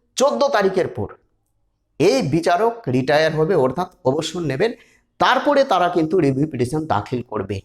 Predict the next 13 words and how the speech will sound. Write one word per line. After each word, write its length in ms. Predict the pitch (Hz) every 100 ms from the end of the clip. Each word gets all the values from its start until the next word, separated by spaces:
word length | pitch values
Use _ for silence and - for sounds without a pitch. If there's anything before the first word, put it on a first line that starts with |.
| _ _ _ _ _ _ _ -
কিন্তু 240 | 147 190
সেই 380 | - - 339 339
রিভিউ 320 | 254 180 202 202
পিটিশনে 440 | 165 160 156 143
কারা 340 | 151 156 175 185
যোগ্য, 400 | 165 143 147 156
কারা 320 | - 135 156
অযোগ্য 560 | 143 120 120 110 120 117
with 220 | 180 233 -
ওএমআর 320 | 123 113 113 107
sheet, 220 | 123 123 - _ _ _
সেই 260 | - 165 170
বিষয়টা 760 | 120 117 117 110 117 120 -